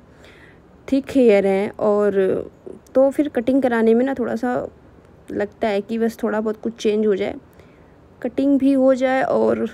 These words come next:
लुक भी थोड़ा चेंज हो जाए, तो फिर इस मैटर में थोड़ा सा सोचना पड़ता है कि कैसी कटिंग करें। आप ये देख सकते हो,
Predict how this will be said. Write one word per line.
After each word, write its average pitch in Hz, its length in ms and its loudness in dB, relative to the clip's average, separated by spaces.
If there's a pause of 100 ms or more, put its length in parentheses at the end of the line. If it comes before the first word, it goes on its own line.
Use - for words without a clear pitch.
(200)
लुक 214 240 0
भी 226 120 0
थोड़ा 220 200 -2
चेंज 214 180 -2
हो 208 60 -4
जाए, 220 220 -2
तो 247 180 -2
फिर 254 240 -4 (120)
इस 262 240 -4
मैटर 226 300 0
में 240 200 0
थोड़ा 233 200 -4
सा 247 140 -2
सोचना 214 440 0
पड़ता 208 320 -4
है 254 180 -4 (760)
कि 254 80 -4
कैसी 226 360 -2
कटिंग 214 320 -2
करें। 208 160 -4
आप 226 240 -6
ये 226 60 -2
देख 226 140 0
सकते 226 200 -4
हो, 226 60 -12